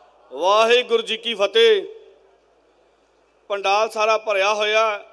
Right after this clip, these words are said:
ਆਪਾਂ ਸਤਿਗੁਰੂ ਰਵਿਦਾਸ ਮਹਾਰਾਜ ਜੀ ਦਾ ਪ੍ਰਕਾਸ਼ ਦਿਹਾੜਾ ਮਨਾ ਰਹੇ ਹਾਂ, ਪਰ ਮੈਨੂੰ ਫਤਿਹ ਦਾ ਜਵਾਬ ਆਇਆ ਨਹੀਂ, ਸਵਾਦ ਨਹੀਂ ਆਇਆ।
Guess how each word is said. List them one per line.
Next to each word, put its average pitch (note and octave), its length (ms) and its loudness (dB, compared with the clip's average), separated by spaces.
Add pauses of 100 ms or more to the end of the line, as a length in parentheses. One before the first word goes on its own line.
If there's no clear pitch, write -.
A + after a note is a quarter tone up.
(160)
ਆਪਾਂ G#3 260 -6
ਸਤਿਗੁਰੂ G#3 560 -8
ਰਵਿਦਾਸ G3+ 400 -6
ਮਹਾਰਾਜ G#3 280 -6
ਜੀ F#3+ 100 -16
ਦਾ G#3+ 100 -4
ਪ੍ਰਕਾਸ਼ G3 460 -4
ਦਿਹਾੜਾ G3+ 240 0
ਮਨਾ G3 300 -2
ਰਹੇ G3 160 0
ਹਾਂ, G3+ 240 0 (840)
ਪਰ A3 140 -4
ਮੈਨੂੰ A#3+ 260 -6
ਫਤਿਹ G#3 280 -4
ਦਾ A#3+ 120 0
ਜਵਾਬ G#3 720 0 (500)
ਆਇਆ G#3+ 300 2
ਨਹੀਂ, A#3 140 -6
ਸਵਾਦ G3 400 -2
ਨਹੀਂ A3+ 160 -4
ਆਇਆ। F3+ 340 0